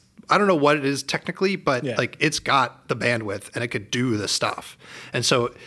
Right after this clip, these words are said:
Speaker 1: theoretically, like, you should be able to get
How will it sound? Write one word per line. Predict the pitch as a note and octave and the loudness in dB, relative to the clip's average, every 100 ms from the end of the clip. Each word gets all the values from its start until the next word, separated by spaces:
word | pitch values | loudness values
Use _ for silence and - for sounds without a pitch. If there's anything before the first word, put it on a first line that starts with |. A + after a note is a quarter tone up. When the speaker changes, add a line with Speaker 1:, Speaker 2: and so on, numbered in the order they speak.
| - | -20
Speaker 1:
theoretically, | - - E3+ D3 F#3 D#3 B2+ A2 G#2 G2+ - _ _ | -14 0 4 6 4 2 -2 -2 -4 -6 -12 _ _
like, | A#2 G#2 | -6 -6
you | B2 C3+ | -4 0
should | D#3 | 0
be | C#3+ | 2
able | C#3 | 0
to | A2+ | 2
get | B2+ B2 - | 2 0 -6